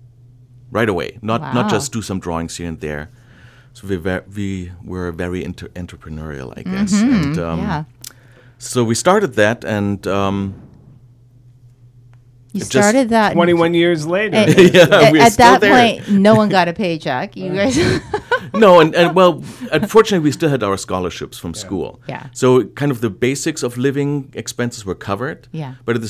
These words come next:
Speaker 1: same time, we all come from very modest backgrounds, so we had to make money right away.
Speaker 2: Mm-hmm, mm-hmm.
Speaker 1: But fortunately, through this contractor, we got a lot of work. Um, some of them really great projects, a lot of them very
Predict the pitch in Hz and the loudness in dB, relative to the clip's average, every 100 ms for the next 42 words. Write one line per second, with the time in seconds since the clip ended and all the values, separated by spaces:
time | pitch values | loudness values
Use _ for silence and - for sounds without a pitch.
0 | - 131 127 113 107 78 101 98 104 98 | -2 -2 -2 -4 -4 -4 -6 -8 -10 -8
1 | 95 90 90 85 85 87 92 - - - | -10 -8 -8 -8 -10 -8 -8 -10 -16 -20
2 | _ _ _ _ _ - _ - 95 - | _ _ _ _ _ -20 _ -8 -8 -4
3 | 127 131 156 - 104 98 110 107 92 76 | -4 -4 -8 -6 -6 -4 -6 -6 -8 -8
4 | 78 71 58 58 185 190 170 180 165 170 | -8 -10 -12 -8 -4 -2 -2 -4 -4 -4
5 | 185 165 170 170 - 113 - 160 - 127 | -6 -6 -8 -10 -4 -4 0 -4 0 -4
6 | 120 120 110 - 113 117 113 98 98 98 | -2 -6 -6 -6 -4 -2 -4 -6 -8 -8
7 | 95 90 87 87 82 80 85 85 - - | -6 -4 -4 -6 -8 -6 -6 -6 -8 -12
8 | 87 78 82 - - _ - - 95 110 | -10 -10 -12 -16 -20 _ -18 -14 -14 -14
9 | 90 - - - - 196 147 117 113 113 | -20 -20 -20 -8 -2 0 2 0 0 -2
10 | - 101 113 - 127 127 127 - 104 101 | -4 -4 -4 -2 -2 -2 -4 -6 -6 -6
11 | 92 80 80 76 76 82 80 | -6 -10 -12 -12 -10 -10 -10